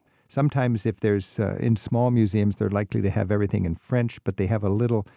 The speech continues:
folder at the door when you pay your, for your ticket that gives you an English translation of all the exhibits, and that is really worth asking for.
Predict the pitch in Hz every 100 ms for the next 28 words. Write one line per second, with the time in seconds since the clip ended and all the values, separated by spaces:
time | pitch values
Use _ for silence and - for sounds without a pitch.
0 | _ _ _ - - 123 117 107 - -
1 | 113 - 85 113 117 107 85 95 92 90
2 | - 104 95 - 98 87 87 113 - -
3 | - 95 107 98 104 92 - 113 101 -
4 | - 107 92 90 98 95 95 82 87 90
5 | 85 95 85 - 87 98 104 104 90 90
6 | 95 87 90 - 90 - 87 90 - 85